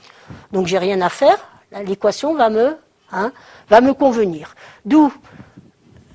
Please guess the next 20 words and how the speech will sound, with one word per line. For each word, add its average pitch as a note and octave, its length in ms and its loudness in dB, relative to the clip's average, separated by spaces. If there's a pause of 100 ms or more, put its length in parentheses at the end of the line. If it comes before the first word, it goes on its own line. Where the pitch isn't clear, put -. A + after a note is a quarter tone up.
(220)
ligne C#4+ 300 4
et B3+ 100 0
colonne B3 360 2
identiques. G#3 640 -2 (300)
Donc, A#3 240 -4
étape D4 360 -2
trois, A#3 520 4 (300)
si - 280 -2
dans D4 100 4
la C4+ 120 4
colonne B3+ 340 2
pivot B3+ 260 2
apparaît A3 380 4
un A3 100 2
zéro, G#3+ 380 0
recopie A#3 480 -2
intégralement G3+ 500 -2
la F#3+ 140 0
ligne G3+ 220 -4
associée. A3 600 -8